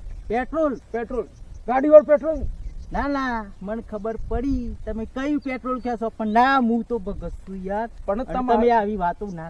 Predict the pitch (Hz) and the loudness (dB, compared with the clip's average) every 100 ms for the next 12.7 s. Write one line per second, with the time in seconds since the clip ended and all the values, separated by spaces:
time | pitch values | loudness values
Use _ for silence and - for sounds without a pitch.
0 | - 180 - 220 240 214 202 208 - - | -12 -12 -8 2 6 8 8 4 0 0
1 | 226 285 269 269 330 349 339 330 359 339 | 4 6 8 8 10 12 12 12 12 12
2 | 302 - - 320 311 - - - 339 294 | 8 2 8 12 12 10 0 6 8 8
3 | 320 277 311 285 294 349 285 - 254 302 | 8 6 4 6 8 8 8 4 4 4
4 | - - 294 381 - 320 320 311 330 262 | 4 6 10 12 10 6 4 2 2 0
5 | - - 190 196 302 330 - 247 320 294 | -2 -6 -4 2 4 4 2 6 8 8
6 | 285 294 277 277 262 202 202 214 214 196 | 6 6 6 6 4 2 0 0 0 0
7 | 214 240 - 208 226 208 185 190 220 185 | -2 -2 -2 0 2 0 -6 -4 -2 6
8 | 240 233 233 233 175 180 190 156 170 165 | 8 8 6 2 0 0 0 -2 -6 -4
9 | 180 156 151 143 139 - - 156 139 - | -4 -4 -6 -8 -10 -12 -6 -6 -6 -12
10 | - - - - - - 277 220 247 302 | -16 -10 -10 -10 -4 4 6 8 8 8
11 | 339 320 339 269 262 233 240 233 196 202 | 8 10 10 10 8 8 6 4 4 -2
12 | 185 - 196 208 226 233 | -4 -2 0 2 4 2